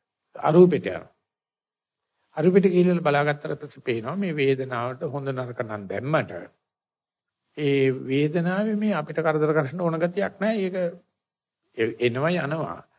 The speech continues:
ඒක අරමුණු වෙච්ච ගමන් අර තිබුණු සතිය තීව්‍ර වෙන්න පටන් ගන්නවා.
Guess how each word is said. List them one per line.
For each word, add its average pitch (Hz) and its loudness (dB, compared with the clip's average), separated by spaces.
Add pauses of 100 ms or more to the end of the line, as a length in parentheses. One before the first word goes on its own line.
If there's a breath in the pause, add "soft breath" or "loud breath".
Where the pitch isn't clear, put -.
(280)
ඒක 147 2 (240)
අරමුණු 175 4
වෙච්ච 240 0
ගමන් 160 0
අර 180 4
තිබුණු 170 -2
සතිය 151 2 (140)
තීව්‍ර 214 0
වෙන්න 143 2
පටන් - -8
ගන්නවා. - -20